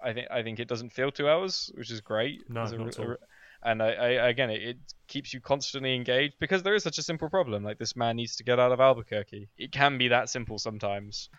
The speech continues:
Speaker 2: I'm gonna say one final positive about the film before we get into the negatives. I'll just say that th-, th-, this movie got across,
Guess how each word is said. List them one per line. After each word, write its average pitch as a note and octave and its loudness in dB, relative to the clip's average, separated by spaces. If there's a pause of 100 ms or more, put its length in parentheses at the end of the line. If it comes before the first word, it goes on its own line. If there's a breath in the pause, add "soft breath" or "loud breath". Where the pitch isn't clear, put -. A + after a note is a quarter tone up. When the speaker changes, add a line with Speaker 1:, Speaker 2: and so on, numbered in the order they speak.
Speaker 2:
I'm C#3 -2
gonna C#3 -2
say C#3+ -2
one C#3+ -2
final B2+ -2
positive A2 -6
about A2+ -10
the G#2+ -14
film G#2+ -10
before A2 -12
we G#2+ -8
get A2 -8
into G#2+ -12
the A2 -10
negatives. G#2+ -10
I'll B2 -2
just B2 -8
say B2 -4
that A2 -8
th-, C3 -10
th-, C#3 -10
this C3 -8
movie B2+ -4
got B2 -6
across, - -8